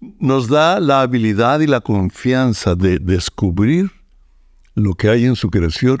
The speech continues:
usarla para el bien de la humanidad y administrar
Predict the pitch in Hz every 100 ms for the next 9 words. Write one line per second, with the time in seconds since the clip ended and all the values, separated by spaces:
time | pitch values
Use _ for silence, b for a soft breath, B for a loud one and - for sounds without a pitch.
0 | - 117 - 113 131 131 - 104 92 92
1 | 98 107 101 95 82 85 80 78 80 117
2 | 160 202 _ _ _ _ - 113 104 95
3 | 92 92 85 - - 117 120 139 160